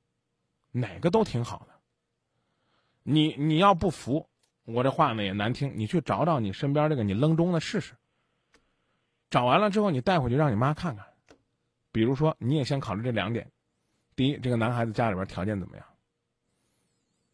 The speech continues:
不要觉得好像父母一考虑条件呀，都俗得不得了。你要不俗，你别拿父母的钱吃饭，别拿父母的钱上学。生活就是个俗事儿。父母在可以选择的情况下，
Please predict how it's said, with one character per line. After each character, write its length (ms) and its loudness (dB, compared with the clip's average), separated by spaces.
不 100 -10
要 200 0
觉 200 -2
得 80 0
好 180 -4
像 100 0
父 200 -2
母 160 2
一 120 0
考 200 -10
虑 80 2
条 280 -6
件 200 -2
呀， 220 -2
都 140 2
俗 280 -4
得 80 2
不 140 0
得 200 2
了。 320 0
你 220 4
要 140 8
不 180 0
俗， 260 4
你 100 4
别 200 4
拿 180 2
父 160 -4
母 120 -4
的 80 -8
钱 300 -4
吃 200 4
饭， 220 6
别 140 6
拿 180 6
父 160 2
母 80 0
的 80 -2
钱 140 0
上 200 2
学。 320 -8
生 280 4
活 160 4
就 180 4
是 100 -2
个 100 -4
俗 260 -8
事 120 -10
儿。 100 -12
父 320 0
母 180 4
在 160 4
可 220 2
以 120 2
选 260 2
择 100 0
的 60 -6
情 200 -6
况 200 -6
下， 200 -8